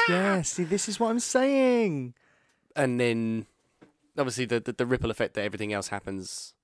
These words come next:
Speaker 1: But to me, it kinda stood out in the first half hour. It was, "There's no family drama. This is all just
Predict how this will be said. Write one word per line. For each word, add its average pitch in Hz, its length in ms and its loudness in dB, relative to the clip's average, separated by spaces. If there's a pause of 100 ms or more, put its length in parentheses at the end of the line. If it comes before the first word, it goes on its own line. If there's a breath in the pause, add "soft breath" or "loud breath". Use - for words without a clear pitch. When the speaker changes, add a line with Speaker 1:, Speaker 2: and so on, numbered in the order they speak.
(460)
Speaker 1:
But 104 240 -2 (880)
to 127 100 -2
me, 131 180 2
it 113 100 -2
kinda 120 220 0
stood 123 240 0
out 107 260 2
in 110 380 -4
the 107 80 -4
first 117 300 0
half 110 260 0
hour. 110 260 2
It 95 120 -4
was, 104 260 -6 (320)
"There's 113 140 -12
no 135 100 0
family 135 320 2
drama. 92 400 -2
This 95 220 -6
is 104 100 -4
all 123 140 2
just 113 400 0